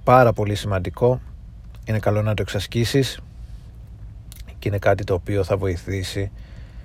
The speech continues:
το παιχνίδι σου. Και το τελευταίο συστατικό μιας καλής αλληλεπίδρασης και ένα χαρακτηριστικό αυτών που έχουν επιτυχία με τις γυναίκες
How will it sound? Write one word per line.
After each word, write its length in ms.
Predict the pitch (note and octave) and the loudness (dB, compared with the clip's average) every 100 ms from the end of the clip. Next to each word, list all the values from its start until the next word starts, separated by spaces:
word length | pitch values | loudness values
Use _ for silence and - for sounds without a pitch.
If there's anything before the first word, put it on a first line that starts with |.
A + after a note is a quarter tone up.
| - - | -16 -8
το 100 | A#2+ | 0
παιχνίδι 440 | A#2+ C#3 C3+ F#2+ | 2 4 4 2
σου. 240 | - - - - - - - - - - - - - - - - - - - - - - - - - - - - - | -2 -10 -16 -18 -16 -16 -16 -16 -16 -16 -14 -14 -16 -16 -16 -14 -14 -14 -14 -14 -14 -14 -14 -14 -16 -16 -14 -14 -4
Και 240 | D3+ B2+ - | 2 2 2
το 120 | B2+ | 0
τελευταίο 440 | B2+ B2+ A#2 D#3+ C#3 | 6 4 6 4 4
συστατικό 800 | F3 - B2+ A2+ - B2+ G#2 A2+ | 2 4 4 4 4 6 6 2
μιας 380 | B2 B2+ - - - - - - - | 0 0 -2 -10 -14 -14 -16 -14 0
καλής 420 | A#2+ A2+ B2 B2 | 4 6 4 4
αλληλεπίδρασης 840 | A#2 A2 F#2 A2 A#2 G#2 C3+ - - - - | 4 4 2 2 4 4 0 -2 -6 -8 -2
και 300 | A#2 G#2 - - - - | 4 4 2 -2 -2 -2
ένα 400 | A#2 A#2 A2+ - | 0 2 0 0
χαρακτηριστικό 880 | - G#2+ G2+ - F#2+ - - A2 G2+ - - - - - - - - - - - - | 0 2 2 0 0 2 4 6 6 2 -2 -4 -4 -4 -6 -6 -6 -8 -6 -6 -2
αυτών 440 | B2 - - A#2 G#2+ | 0 2 4 4 8
που 100 | A#2 | 8
έχουν 300 | A2+ A2 G#2 | 8 4 2
επιτυχία 560 | G#2 G2+ - G2+ A#2 | 2 2 0 2 2
με 80 | G#2+ | 2
τις 120 | F#2 | 0
γυναίκες 520 | G2 G#2+ A#2+ C3 - | 2 2 4 4 4